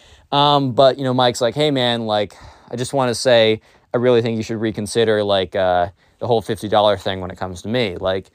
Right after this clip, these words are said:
I promise we won't have any, like, issues, but, like, you know, it, it, like, I just can't, I don't have the same s-, access to these as these other kids do." And Mister Pugs is like, "Hey, man, like,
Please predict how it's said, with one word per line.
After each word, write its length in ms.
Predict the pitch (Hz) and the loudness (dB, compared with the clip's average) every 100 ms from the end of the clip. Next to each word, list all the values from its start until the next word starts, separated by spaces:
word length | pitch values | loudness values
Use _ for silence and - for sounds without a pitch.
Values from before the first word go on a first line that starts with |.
| _ _ _ _ _ | _ _ _ _ _
I 120 | 117 | -2
promise 460 | - 143 139 135 - | 2 0 2 0 0
we 120 | 123 | 0
won't 220 | 117 110 | 2 2
have 200 | 110 110 | 2 2
any, 180 | 107 104 | 2 -2
like, 200 | 101 98 | -2 0
issues, 560 | 127 131 127 117 110 98 | -2 -2 -2 -2 -4 -4
but, 180 | 110 | -6
like, 220 | 95 95 90 | -2 -2 -4
you 100 | 110 | -6
know, 140 | 101 | -4
it, 440 | 104 117 - 120 | -4 -6 -6 -8
it, 120 | - 113 | -10 -4
like, 200 | 104 - | -4 0
I 140 | 110 | 0
just 320 | 110 - 110 - | 0 -4 -8 -6
can't, 280 | 127 110 - | -6 -6 -2
I 80 | 113 | -2
don't 140 | 120 | -2
have 120 | 110 | -4
the 80 | 107 | -6
same 220 | - 107 | -6 -6
s-, 120 | 101 - | -6 -2
access 520 | 110 107 - 107 101 | 0 0 0 -2 -2
to 100 | 104 | -6
these 220 | 98 98 | -6 -4
as 240 | 95 95 | -4 -4
these 160 | 98 85 | -8 -2
other 220 | 117 117 | 0 0
kids 260 | 85 92 - | -2 -10 -8
do." 260 | - - - _ - - - | -10 -10 -14 _ -20 -20 -6
And 100 | 131 | -4
Mister 180 | 127 | -2
Pugs 300 | 135 131 127 | 2 2 2
is 100 | 117 | 2
like, 160 | 117 117 | 2 4
"Hey, 160 | 143 165 | 4 4
man, 300 | 139 131 123 | 4 2 2
like, 400 | 104 95 90 | 2 0 -2